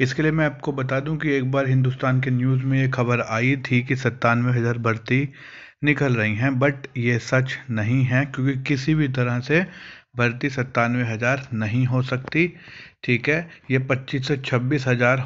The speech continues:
होनी थी जितनी सीटें बची हुई हैं जो सुप्रीम कोर्ट ने कहा था। उसके अलावा जब अभी उनहत्तर हज़ार का केस चल रहा था, उनहत्तर हज़ार केस में एजी के द्वारा ये कहा गया था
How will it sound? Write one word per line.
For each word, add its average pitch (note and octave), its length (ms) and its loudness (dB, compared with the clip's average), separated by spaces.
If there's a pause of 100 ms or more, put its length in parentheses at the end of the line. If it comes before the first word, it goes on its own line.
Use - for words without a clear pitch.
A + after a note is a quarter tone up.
होनी A2+ 300 0
थी C3 180 0
जितनी C3 380 0
सीटें C3 400 0
बची A2+ 280 -2
हुई G#2 240 -4
हैं C#3+ 240 -2 (400)
जो B2+ 100 2
सुप्रीम A#2 440 -2
कोर्ट G#2+ 300 -2
ने D3+ 120 2
कहा G2+ 320 -6
था। F#2+ 220 -16 (440)
उसके C3 240 -4
अलावा A2+ 480 2 (460)
जब C3 220 0
अभी C3 280 2
उनहत्तर C3 440 0
हज़ार B2 320 2
का C3 120 -2
केस C3 320 0
चल A2 200 0
रहा G#2 220 -2
था, C3 200 -4
उनहत्तर A#2+ 400 -4
हज़ार A2+ 260 0
केस A2 400 -4
में D3 180 2 (400)
एजी A#2+ 300 2
के C3 120 0
द्वारा B2 280 0
ये B2+ 200 4
कहा A2+ 260 -4
गया G#2+ 240 -2
था B2+ 160 -4